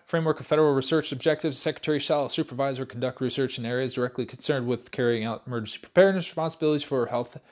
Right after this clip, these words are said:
education, and welfare programs with respect to the emergency health and welfare services assignment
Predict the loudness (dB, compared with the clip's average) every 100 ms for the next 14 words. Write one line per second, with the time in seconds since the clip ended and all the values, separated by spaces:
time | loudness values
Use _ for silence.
0 | -20 -4 0 0 0 -2 -2 -6 -4 0
1 | 0 0 2 4 4 2 -2 0 0 0
2 | 0 -2 -2 -2 0 0 -4 -6 -8 -4
3 | 0 0 -2 -10 -8 -4 -4 -2 -4 -4
4 | -6 -8 -8 -6 0 2 2 0